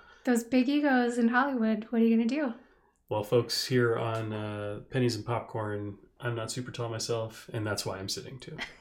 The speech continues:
Speaker 1: Yeah, that's true. I do have a little bit of height on you.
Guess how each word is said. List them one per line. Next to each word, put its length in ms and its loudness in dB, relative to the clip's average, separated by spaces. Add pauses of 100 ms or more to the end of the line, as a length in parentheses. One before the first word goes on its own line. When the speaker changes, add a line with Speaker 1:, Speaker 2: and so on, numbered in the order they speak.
Speaker 1:
Yeah, 180 10 (260)
that's 300 -4
true. 380 -2 (420)
I 100 8
do 160 10
have 140 10
a 40 6
little 180 4
bit 120 0
of 80 2
height 200 4
on 160 4
you. 260 0